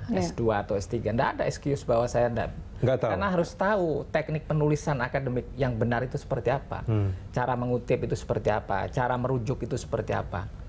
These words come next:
Speaker 2: Nah, itu bagian dari tadi, apa, yang harus diketahui oleh dosen pembimbing. Yang bersangkutan sendiri itu harus paham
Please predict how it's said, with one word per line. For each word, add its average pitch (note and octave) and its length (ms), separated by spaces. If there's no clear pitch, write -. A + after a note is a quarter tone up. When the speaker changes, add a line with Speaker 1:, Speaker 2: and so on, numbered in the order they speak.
Speaker 2:
Nah, B2+ 160
itu C3+ 160
bagian C3 480
dari A#2 500
tadi, A2+ 540
apa, A#2 560
yang B2 160
harus A2+ 320
diketahui A#2 960
oleh A#2 240
dosen G2+ 500
pembimbing. A2+ 680
Yang C3 320
bersangkutan C#3+ 560
sendiri C#3+ 240
itu F3 80
harus C#3+ 240
paham C#3 560